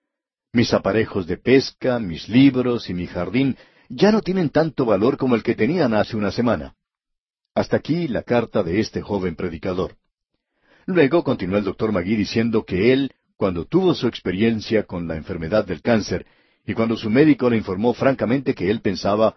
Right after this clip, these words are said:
que solo tenía unos tres meses para vivir, se dio cuenta que las declaraciones de aquel joven predicador eran en realidad ciertas. Dios, por cierto, tuvo otros planes y permitió que el doctor Magui continuara viviendo,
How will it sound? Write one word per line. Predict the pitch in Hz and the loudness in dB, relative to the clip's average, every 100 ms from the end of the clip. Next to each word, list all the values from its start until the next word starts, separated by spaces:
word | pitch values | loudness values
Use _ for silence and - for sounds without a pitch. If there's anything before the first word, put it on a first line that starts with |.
| _ _ _ | _ _ _
que | - | -12
solo | - 117 104 | -6 -4 -4
tenía | 92 101 113 107 | -4 -2 0 0
unos | 104 85 - | -2 -8 -10
tres | - 120 92 | 0 0 2
meses | 113 110 98 | 0 0 -2
para | 101 90 | -4 -4
vivir, | 82 90 131 120 _ _ _ _ - | -4 0 0 0 _ _ _ _ -8
se | - | 0
dio | 131 196 | 4 4
cuenta | 214 196 175 | 2 2 0
que | 156 | 2
las | 143 | 2
declaraciones | 117 113 113 101 160 165 110 | 0 0 0 0 0 0 2
de | 98 | 0
aquel | 135 | 0
joven | 113 131 135 113 | 0 2 2 2
predicador | 101 90 90 90 113 107 _ _ _ - | 0 -2 -2 0 0 0 _ _ _ 2
eran | 160 165 127 | 2 4 0
en | 104 | 0
realidad | 98 95 85 95 95 | 0 -2 0 0 0
ciertas. | - 104 87 - 76 - _ _ _ _ _ _ _ _ _ _ _ _ - | 0 0 0 -6 -16 -18 _ _ _ _ _ _ _ _ _ _ _ _ -2
Dios, | 135 143 | 2 2
por | 135 113 | 2 2
cierto, | 131 131 123 | 2 2 -2
tuvo | - 110 101 | -2 0 2
otros | 117 98 - | 0 -4 0
planes | 123 123 131 - 95 | 2 2 2 -2 -8
y | |
permitió | - 98 90 80 110 110 | -6 -4 -4 -2 0 0
que | 101 95 | -2 -6
el | 80 | -6
doctor | 80 110 101 | -8 -6 -6
Magui | 85 92 104 | -4 -2 -2
continuara | 98 85 85 98 107 | -4 -6 -4 0 0
viviendo, | 90 82 117 107 101 95 | 0 0 0 2 -2 -4